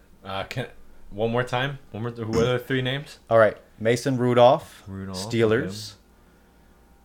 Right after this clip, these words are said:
Speaker 2: Drew Lock, uh, Seattle, the Seahawks. And then
Speaker 1: Okay.
Speaker 2: Jimmy Garoppolo, also Seahawks and Seattle.
Speaker 1: So I have to just pick the one that isn't a, uh,
Speaker 2: He's not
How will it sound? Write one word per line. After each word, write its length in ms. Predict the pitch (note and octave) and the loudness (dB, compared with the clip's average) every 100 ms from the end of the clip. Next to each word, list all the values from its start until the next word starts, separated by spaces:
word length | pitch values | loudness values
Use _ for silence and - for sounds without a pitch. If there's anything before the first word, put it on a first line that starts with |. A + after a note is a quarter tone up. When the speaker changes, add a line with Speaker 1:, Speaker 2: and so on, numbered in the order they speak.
| _ _ | _ _
Speaker 2:
Drew 220 | - A#2+ A#2 | -4 0 6
Lock, 440 | A2 A2 - - - - _ _ _ - - - | 8 8 4 -8 -20 -20 _ _ _ -20 -20 -10
uh, 300 | G#2+ G2 F2 | -4 -4 -4
Seattle, 480 | - A2 G#2 B2 C3 | -4 2 2 0 -8
the 180 | G#2+ G2 | -8 -8
Seahawks. 480 | F#2+ G#2 A2 C3+ - | -6 -2 -2 -4 -12
And 160 | A2+ G#2+ | -8 -2
then 160 | G#2 G2+ | -2 -2
Speaker 1:
Okay. 80 | F#2 | -2
Speaker 2:
Jimmy 240 | A2+ A#2 | -2 -2
Garoppolo, 520 | G#2+ G#2 G2+ G2 F2+ - | 2 4 2 0 -4 0
also 480 | G#2+ - G2+ F2 G#2+ A#2+ - | -2 -2 -8 -10 -12 -20 -14
Seahawks 480 | G#2 F#2+ - - | -10 -10 -10 -14
and 180 | G2+ F#2 | -16 -16
Seattle. 320 | - - G2+ - _ | -12 -12 -14 -20 _
Speaker 1:
So 160 | - E2+ | -14 -10
I 40 | |
have 120 | F2+ - | -10 -12
to 60 | |
just 240 | F2 E2 - | -16 -16 -10
pick 220 | F#2 - | -12 -8
the 80 | F2 | -10
one 380 | E2 E2 D#2+ D#2 | -8 -10 -10 -10
that 260 | C#2+ C#2+ - _ _ _ | -8 -10 -14 _ _ _
isn't 680 | E2+ D#2 D#2 C#2+ B1+ - - - - - - - - - - - - - - | -12 -12 -10 -12 -14 -20 -20 -20 -20 -20 -20 -20 -20 -20 -20 -20 -20 -20 -20
a, 300 | D2 B1+ A#1+ | -12 -12 -12
uh, 320 | A1+ A1 A#1 A1+ - _ _ _ _ _ _ _ _ _ _ - _ _ | -14 -12 -12 -12 -18 _ _ _ _ _ _ _ _ _ _ -20 _ _
Speaker 2:
He's 180 | A#2+ G2 | -10 -4
not 320 | G#2 G#2 G#2+ | -2 -2 -2